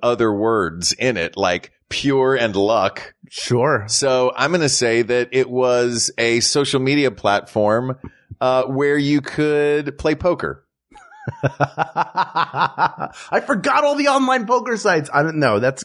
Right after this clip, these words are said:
Speaker 2: that, those are garbage. No, it was not an online, uh, gambling site.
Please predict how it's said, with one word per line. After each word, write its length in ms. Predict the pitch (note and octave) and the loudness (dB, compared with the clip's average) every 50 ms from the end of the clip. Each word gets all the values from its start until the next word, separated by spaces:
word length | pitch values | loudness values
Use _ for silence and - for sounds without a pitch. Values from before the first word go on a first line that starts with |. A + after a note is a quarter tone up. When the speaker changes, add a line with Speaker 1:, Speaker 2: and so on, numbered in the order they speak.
| A2+ - | -14 -4
Speaker 2:
that, 220 | B2+ B2+ B2+ B2 | 0 0 0 2
those 160 | A#2+ C#3+ C#3+ B2+ | 2 2 2 2
are 60 | A#2 | 2
garbage. 300 | A2+ A2 G#2+ G2 F2 - - - - - - | 2 0 0 0 -2 -8 -14 -20 -20 -8 -4
No, 260 | - D#3+ D3+ A2 E2+ G#2 | -2 0 0 2 2 2
it 60 | A2+ | 2
was 160 | B2 C3 C3 | 2 0 0
not 180 | D3+ D3+ E3 E3+ | 0 0 0 0
an 100 | D#3+ D#3 | 0 0
online, 480 | D3 D3 D3 C#3+ C#3 C3+ C3 C3 C3+ - | 0 0 0 0 0 0 0 0 0 0
uh, 200 | B2+ B2+ B2+ B2+ | 0 2 0 0
gambling 500 | C3 B2+ C3 B2 B2 A#2+ A2+ A2+ G#2 G2 | 0 -2 0 0 0 0 0 0 -2 -2
site. 340 | - - G2+ F#2 F2+ E2+ | -2 0 0 0 0 -2